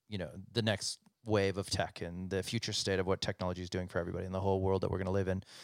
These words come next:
Um, and they were saying, "Oh, well, when, um, virtualization and servers came in, the technology space,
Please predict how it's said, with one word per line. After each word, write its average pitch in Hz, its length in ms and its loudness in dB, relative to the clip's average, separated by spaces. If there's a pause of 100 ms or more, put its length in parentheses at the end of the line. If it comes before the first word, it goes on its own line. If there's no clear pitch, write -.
(300)
Um, 101 220 4
and 104 80 6
they 110 40 10
were 101 60 8
saying, 107 160 6
"Oh, 117 220 10
well, 107 240 10
when, 101 380 2 (380)
um, 95 680 2 (120)
virtualization 101 720 4
and 92 100 0
servers 95 380 0
came 98 200 0
in, 92 80 -2
the 92 60 -2
technology 98 600 0
space, - 600 0